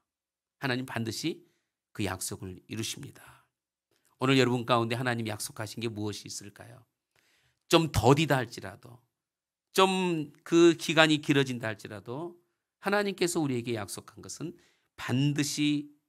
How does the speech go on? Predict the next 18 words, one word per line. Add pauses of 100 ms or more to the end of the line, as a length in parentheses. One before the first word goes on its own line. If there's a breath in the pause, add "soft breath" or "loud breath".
이루신다. (1300)
오늘
그
하나님을
우리가
믿고
나가는
은혜가
있기를
소망합니다. (460 soft breath)
오늘
여기
말씀해
보니까는
삼십이
절
말씀에
분명히